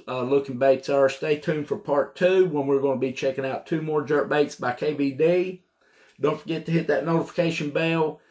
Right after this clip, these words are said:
Don't forget to give us a thumbs up. That'd really help us out here. And subscribe to our channel, guys, for more, more fishing stuff coming down the road.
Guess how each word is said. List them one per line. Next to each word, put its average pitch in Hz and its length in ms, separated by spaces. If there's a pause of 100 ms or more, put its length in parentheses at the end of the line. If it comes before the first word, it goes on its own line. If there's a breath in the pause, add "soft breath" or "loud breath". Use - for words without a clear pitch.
(300 soft breath)
Don't 147 180
forget 156 240
to - 80
give 151 160
us 139 160
a - 40
thumbs 160 360
up. 151 200
That'd 139 180
really 147 220
help 143 220
us 117 140
out 139 220
here. 147 180
And 131 180
subscribe 147 580
to 147 100
our 131 100
channel, 156 320
guys, 143 400
for 123 160
more, 143 480
more 139 220
fishing 143 480
stuff 147 340
coming 135 220
down 143 180
the 131 100
road. 165 460